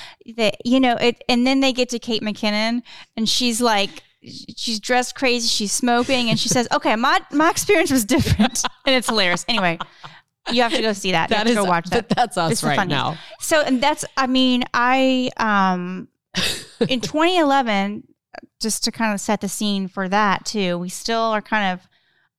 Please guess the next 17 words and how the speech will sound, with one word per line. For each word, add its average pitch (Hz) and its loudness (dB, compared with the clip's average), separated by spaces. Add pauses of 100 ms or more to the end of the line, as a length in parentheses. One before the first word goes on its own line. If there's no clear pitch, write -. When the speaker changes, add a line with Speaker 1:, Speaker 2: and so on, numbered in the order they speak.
(280)
Speaker 1:
off 220 0
the 202 0
twenty, 214 -2 (240)
two 247 -4
thousand 214 0
eight 226 -4
thing, 214 -2
and 175 -4
lending 233 0
is 214 -8
really, 226 -2
really 226 -2
hard. 175 -2 (640)
Um, 196 2
it, 226 0
it 254 -6
was 233 -6